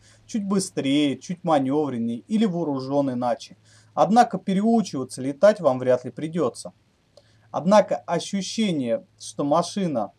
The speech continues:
переутяжелена, всё-таки не оставляет, особенно после того, как вы пересядете с Г десятого, который-то как раз-таки и был самым лучшим высотным поршневым истребителем Германии.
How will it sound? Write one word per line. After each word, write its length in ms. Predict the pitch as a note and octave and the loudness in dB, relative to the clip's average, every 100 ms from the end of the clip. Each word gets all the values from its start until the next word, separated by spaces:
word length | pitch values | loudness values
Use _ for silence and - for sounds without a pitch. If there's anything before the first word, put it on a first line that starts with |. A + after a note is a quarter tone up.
| _ | _
переутяжелена, 800 | C#3+ C#3 C#3 D#3 E3 F#3 G#3 A3+ | -6 -6 -6 -8 -4 -2 0 0
всё-таки 540 | - - D3+ D3 - C3+ | -2 -8 -10 -10 -10 -6
не 120 | B2+ | -4
оставляет, 720 | B2 - C3+ C3+ B2+ A2+ G2+ | -4 0 0 0 0 0 0
особенно 480 | A2+ - F#3 D#3 C#3 | -2 0 -2 -4 -6
после 360 | - D#3+ - B2 | -4 -4 -4 -4
того, 380 | C3 B2 F3 | 2 2 2
как 240 | F3+ C3+ - | -2 -4 -6
вы 100 | A#2+ | -10
пересядете 840 | - B2+ A#2 - C#3 C3+ B2 A#2+ | -8 -8 -8 6 6 6 0 -10
с 80 | A2+ | -10
Г 220 | A#2 A#2+ | -6 -6
десятого, 760 | A#2 A#2 - A#2 A2+ - F#2 - _ _ _ - | -6 -8 0 0 0 -2 -12 -12 _ _ _ -2
который-то 520 | C3 - F#3 F#3+ C3 | 0 2 0 -2 -2
как 280 | B2+ - C3+ | -2 0 4
раз-таки 540 | C#3 C#3 - _ B2+ | 4 4 -8 _ -12
и 120 | A#2+ | -10
был 360 | A#2+ C#3+ D#3 A#2 | -6 -2 -2 -4
самым 460 | - C#3 C3+ A#2+ | 0 2 2 0
лучшим 600 | A#2+ C#3+ E3+ - A2 G#2+ | -4 -6 -6 -8 -8 -8
высотным 540 | A#2 - C3+ C#3 A#2 G#2+ _ _ _ _ _ _ - | -10 -4 -2 -2 -4 -10 _ _ _ _ _ _ -10
поршневым 540 | - - B2 C3+ C#3+ | -10 -6 -4 -4 -4
истребителем 640 | C3+ A#2+ A#2 B2 B2 A#2 A2+ | -6 -8 -6 -6 -8 -8 -6
Германии. 640 | A#2+ A#2+ A#2 A2 G2+ F#2+ | -6 -4 -2 -2 -6 -12